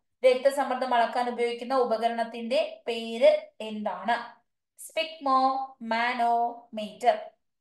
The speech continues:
രക്തത്തിൽ കൊഴുപ്പിന്റെ അളവ് കൂടിയാൽ ഉണ്ടാകാൻ സാധ്യതയില്ലാത്ത അവസ്ഥ പ്രമേഹമാണ്. AIDS രോഗത്തിന് കാരണമായ എച്ച് ഐ വി ഏത് രക്തകോശങ്ങളെയാണ് ബാധിക്കുന്നത്? ലിംഫോസൈറ്റിനെയാണ്.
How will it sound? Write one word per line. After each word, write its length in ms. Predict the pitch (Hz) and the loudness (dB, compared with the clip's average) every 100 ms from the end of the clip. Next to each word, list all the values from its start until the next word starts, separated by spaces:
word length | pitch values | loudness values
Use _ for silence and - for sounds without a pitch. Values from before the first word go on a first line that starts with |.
| _ 302 | _ 4
രക്തത്തിൽ 580 | 320 320 370 320 311 - | 4 2 -4 -6 -6 -2
കൊഴുപ്പിന്റെ 560 | 254 247 277 294 285 277 | 6 6 6 -2 2 4
അളവ് 260 | 247 247 | 4 0
കൂടിയാൽ 420 | 247 240 240 240 233 | -2 -4 -2 -2 -2
ഉണ്ടാകാൻ 600 | 220 220 214 220 277 - | -2 0 0 0 -4 -8
സാധ്യതയില്ലാത്ത 1000 | - 254 247 254 277 277 233 214 202 247 | -6 -4 -2 -2 -2 -4 0 -2 -2 -6
അവസ്ഥ 560 | - 202 196 196 - 233 - - _ _ _ _ _ _ - | -6 -4 -6 -8 -2 0 0 -12 _ _ _ _ _ _ 0
പ്രമേഹമാണ്. 840 | 285 247 254 262 254 214 - - _ _ - | 2 2 -2 -4 -2 -4 -4 -12 _ _ -4
AIDS 400 | 285 311 302 311 | -2 -2 2 10
രോഗത്തിന് 380 | 302 285 285 285 | 10 10 4 2
കാരണമായ 840 | 277 254 254 254 240 233 233 233 | 4 4 2 0 2 4 2 -2
എച്ച് 280 | 233 226 269 | -10 -4 2
ഐ 180 | 240 208 | 2 0
വി 300 | 208 233 - | -8 -14 -8
ഏത് 320 | 254 254 277 | -6 -2 -2
രക്തകോശങ്ങളെയാണ് 1300 | 330 311 302 294 269 269 269 269 269 254 233 220 226 - 214 | 2 4 4 4 8 6 6 -4 -4 -2 -2 -2 -6 -12 0
ബാധിക്കുന്നത്? 960 | 220 208 214 - 208 185 208 220 - - _ _ _ _ _ _ _ 269 | 4 4 2 -4 -12 -6 0 0 -2 -16 _ _ _ _ _ _ _ -8
ലിംഫോസൈറ്റിനെയാണ്. 1200 | 262 262 294 294 - 208 - 208 247 214 - | -6 2 6 6 4 -2 -4 -10 -8 -8 -10